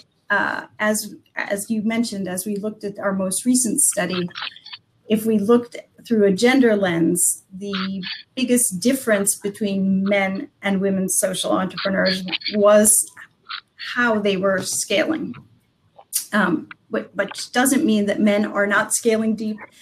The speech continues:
and it doesn't mean that women are not, but that there was an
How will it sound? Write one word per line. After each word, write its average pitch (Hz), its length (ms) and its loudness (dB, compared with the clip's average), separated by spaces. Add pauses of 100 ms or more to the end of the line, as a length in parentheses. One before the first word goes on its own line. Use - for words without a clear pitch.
(120)
and - 140 6
it - 160 2
doesn't 269 340 -2
mean 233 220 0
that - 120 -4
women 220 360 -2
are 214 100 -2
not, 208 300 -4 (300)
but 220 180 -4
that 220 300 -4
there 214 260 2
was 220 240 0
an 294 180 0